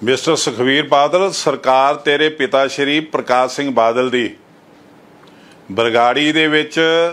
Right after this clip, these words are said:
ਜਵਾਰ, ਬੁਰਜਵਾਰ ਸਿੰਘ ਵਾਲਾ ਦੇ ਵਿੱਚ, ਕੋਟਕਪੂਰੇ 'ਚ ਜਲ੍ਹਿਆਂਵਾਲਾ ਬਣਾਇਆ ਤੁਸੀਂ। ਔਰ ਗੋਲੀ ਚਲਾਉਣ ਵਾਲੇ, ਦੋ ਬੱਚਿਆਂ ਨੂੰ ਵਿੰਨ੍ਹਣ ਵਾਲੇ, ਸੌ ਸਿੱਖਾਂ ਨੂੰ ਛੇ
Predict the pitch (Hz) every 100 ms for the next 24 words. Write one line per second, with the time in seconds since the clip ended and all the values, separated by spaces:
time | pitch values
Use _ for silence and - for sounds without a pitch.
0 | 165 - _ _ - - - - - 87
1 | 95 120 147 156 123 139 131 131 151 165
2 | 170 170 151 147 147 156 151 156 165 160
3 | 165 160 - _ - 143 151 139 131 147
4 | 151 156 160 156 156 147 113 143 190 180
5 | 151 135 123 120 113 110 101 - 82 -
6 | _ _ _ _ - - - - - -
7 | - - - 139 113 123 131 151 156 151
8 | 151 151 156 156 160 131 135 143 139 147
9 | - 151 151 110 131 185 175 147 143 147
10 | 143 - 135 147 156 - 147 - 156 156
11 | 147 135 135